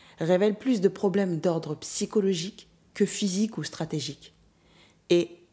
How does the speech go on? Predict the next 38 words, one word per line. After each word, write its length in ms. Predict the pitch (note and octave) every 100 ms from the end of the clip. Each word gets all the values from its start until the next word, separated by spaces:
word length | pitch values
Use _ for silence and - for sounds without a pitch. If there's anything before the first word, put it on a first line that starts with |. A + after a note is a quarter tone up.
| _ _ _
avant 220 | F3+ F#3 C4
de 120 | G#3+
devenir 420 | F#3 F3 G3 G#3
ce 100 | -
que 160 | E3 E3
je 100 | D#3+
suis 260 | - G#3+
à 60 | E3
ce 180 | - A2+
jour, 340 | D3+ G3 - _ _ - - -
j'avais 320 | F#3 F#3+ A3
mis 180 | A3+ A3+
en 100 | F3+
place 420 | G3 G#3 G#3 -
tout 140 | - D4
un 80 | A#3
tas 120 | G#3
de 80 | E3+
stratégies, 520 | - E3+ E3+ C#3 C3 - -
tout 120 | -
un 60 | E3
tas 160 | D#3+
de 100 | D#3+
routines, 680 | D3+ D3+ D#3 - - D#3+ C#3+ - - -
un 80 | E3
tas 140 | F3
d'affirmations 680 | E3 D#3+ - E3 E3+ E3+ E3+
positives, 640 | F3 D#3+ D#3+ - F#3 D#3+ - - -
sans 180 | - G#3+
pour 160 | G#3 G#3
autant 160 | G#3+
accepter 380 | G#3 - E3+ G3+
ma 140 | F#3
propre 360 | D3+ - E3 F3
vérité, 500 | D3+ D3+ C#3+ - - G3
mes 200 | F3 E3+
réels 300 | E3+ F3 E3+
problèmes. 420 | - D3 C#3